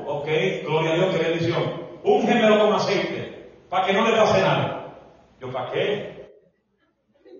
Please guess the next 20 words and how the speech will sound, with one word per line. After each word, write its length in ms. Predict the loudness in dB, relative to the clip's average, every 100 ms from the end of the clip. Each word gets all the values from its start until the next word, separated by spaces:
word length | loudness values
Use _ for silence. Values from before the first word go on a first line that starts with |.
| -10
Ungir 260 | -6 -2 -2
el 120 | 2
carro 260 | 2 2
con 100 | 0
aceite, 300 | -2 0 0
¿para 320 | 0 0 0 0
qué? 480 | -2 -4 -6 -10 -16 -18
Si 120 | -8
ya 120 | -4
el 60 | 0
carro 200 | 2 2
tiene 180 | 2 0
aceite. 540 | 0 0 -2 -4 -8 -12 -18 -20 -20 -20 -20 -20 -18 -18 -16 -18 -16 -16 -16 -18 -18 -20 -20 -20 -20 -20 -12
¿Para 160 | -8 -2
qué 100 | 2
yo 80 | 4
lo 80 | 4
voy 100 | 4
a 40 |
ungir? 580 | 4 4 2 0 -6